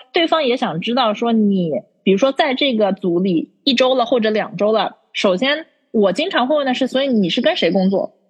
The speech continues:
因为我想知道你在这个组一两周了，你，你认识了多少人？你有没有跟大家一起 social？你有没有，你认识了这个，怎么说，在，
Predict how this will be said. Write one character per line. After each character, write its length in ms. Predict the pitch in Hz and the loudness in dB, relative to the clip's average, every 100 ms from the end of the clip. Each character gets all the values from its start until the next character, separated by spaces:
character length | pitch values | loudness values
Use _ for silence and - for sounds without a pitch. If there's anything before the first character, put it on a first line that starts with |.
| _ | _
因 160 | - 330 | 0 2
为 60 | |
我 80 | 339 | 2
想 180 | 349 214 | 0 0
知 80 | 277 | 0
道 100 | 269 | 0
你 140 | 190 | 0
在 140 | 208 | 0
这 80 | 233 | 0
个 80 | 285 | -2
组 180 | 285 175 | 0 0
一 40 | |
两 200 | 262 190 | 0 0
周 140 | 190 220 | 0 0
了， 100 | 214 | 2
你， 500 | 196 180 160 156 190 - _ | 0 0 -2 -2 -6 -14 _
你 140 | - 202 | 0 2
认 200 | 247 349 | 2 0
识 100 | 254 | 0
了 80 | 220 | 0
多 120 | 262 | 0
少 160 | 240 | 0
人？ 320 | 135 156 170 208 _ - | -2 -4 -6 -8 _ 0
你 120 | 240 | 0
有 60 | 277 | 2
没 80 | |
有 80 | 302 | 0
跟 200 | 269 254 | 2 0
大 180 | 285 220 | 0 0
家 160 | 220 226 | 0 0
一 60 | |
起 140 | 214 190 | -2 -4
social？ 320 | 208 214 220 | -4 -2 0
你 100 | 208 | 2
有 80 | 226 | 2
没 120 | 208 | 2
有， 180 | 190 - _ _ | 0 -4 _ _
你 200 | - 214 202 | 2 2 4
认 240 | 349 349 | 2 0
识 120 | - | 0
了 100 | 254 | 0
这 120 | 233 277 | 0 0
个， 200 | 233 214 - _ - 214 | 0 -2 -10 _ -10 -2
怎 80 | |
么 100 | 190 | 0
说， 140 | 180 254 | 2 0
在， 220 | 302 294 | 2 -2